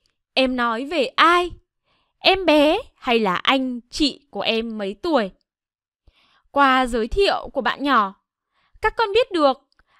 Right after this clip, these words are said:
bạn ấy giới thiệu về chị của mình và bức hình chụp chị ấy lúc chín tuổi.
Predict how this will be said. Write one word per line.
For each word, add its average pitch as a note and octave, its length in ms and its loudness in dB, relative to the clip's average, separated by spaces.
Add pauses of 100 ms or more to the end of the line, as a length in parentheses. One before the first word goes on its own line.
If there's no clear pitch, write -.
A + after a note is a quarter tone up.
bạn - 200 -4
ấy A3 300 -4
giới A3+ 220 -4
thiệu F4+ 400 -2
về G#3+ 560 -2 (640)
chị F#4+ 340 4
của A#3 160 -4
mình G#3+ 340 -2 (1400)
và D4+ 300 4
bức A4 240 -2
hình C#4 380 0 (320)
chụp - 340 4 (280)
chị - 300 -2
ấy A#3 440 -2
lúc A4 120 0 (120)
chín B3 300 -6
tuổi. G#3+ 300 0